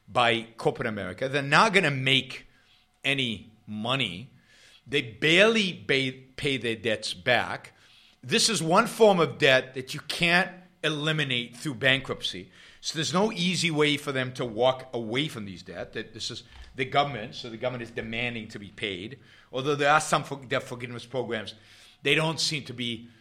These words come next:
they don't, they're not hugely widespread. Um,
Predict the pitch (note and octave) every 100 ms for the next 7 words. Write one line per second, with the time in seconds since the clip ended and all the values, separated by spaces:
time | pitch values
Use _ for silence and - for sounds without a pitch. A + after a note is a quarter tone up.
0 | _ _ _ B2 C3 C#3+ C#3 C3+ C#3 D3+
1 | C3 - D#3 D#3+ C#3+ G#2 A#2 G#2+ G#2+ -
2 | - F#2+ E2 - _ _ _ _ _ _
3 | _ _ _ _ _ - C#3 C3